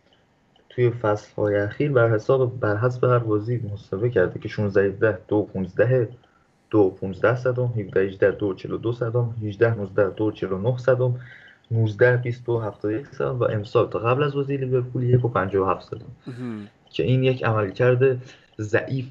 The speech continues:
Speaker 1: واسه خط حمله گواردیولاست، چه به زمانی که گواردیولا و جسوس نبودن و چه الان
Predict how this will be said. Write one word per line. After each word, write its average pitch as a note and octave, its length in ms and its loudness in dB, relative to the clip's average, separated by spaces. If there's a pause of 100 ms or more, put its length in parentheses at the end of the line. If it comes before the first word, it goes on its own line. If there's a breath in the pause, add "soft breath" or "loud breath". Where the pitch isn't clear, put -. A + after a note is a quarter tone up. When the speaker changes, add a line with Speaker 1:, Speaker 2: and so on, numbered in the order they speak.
Speaker 1:
واسه A2+ 380 -2
خط B2 280 -2
حمله A#2+ 360 2
گواردیولاست، G#2+ 800 2
چه B2 260 0
به G#2+ 260 0
زمانی G#2+ 440 0
که F2+ 280 0 (300)
گواردیولا G2 520 4
و A#2 40 4
جسوس G#2+ 380 -6
نبودن B2 280 -2
و G2 80 -6
چه A2+ 240 0
الان G#2 340 -2